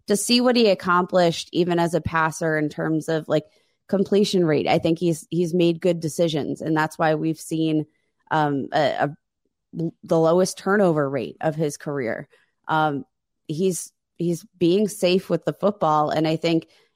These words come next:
get him a dynamic playmaker, maybe, um, I don't know, a DeAndre Hopkins, right? Like, if he waives his no trade clause to go to New York for a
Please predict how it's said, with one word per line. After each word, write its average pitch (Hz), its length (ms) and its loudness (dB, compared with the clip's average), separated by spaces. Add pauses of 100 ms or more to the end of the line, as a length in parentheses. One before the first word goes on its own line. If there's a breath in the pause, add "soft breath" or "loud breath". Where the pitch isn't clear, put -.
(160)
get 190 300 0
him 180 400 0
a 165 160 2
dynamic 160 920 0 (220)
playmaker, 180 720 0
maybe, 170 600 0
um, 151 460 -2
I 175 80 -4
don't 185 140 -2
know, 151 240 0
a 160 80 0 (240)
DeAndre 175 440 2
Hopkins, - 640 -2
right? 175 320 2
Like, 165 240 0 (380 loud breath)
if 165 160 0
he 196 180 0
waives 185 460 2
his 180 180 -2
no 170 160 2
trade 175 340 -2
clause 147 360 -2
to 147 80 -6
go 151 180 0
to 165 100 -2
New 160 120 2
York 156 400 0
for 147 160 -2
a 143 120 -4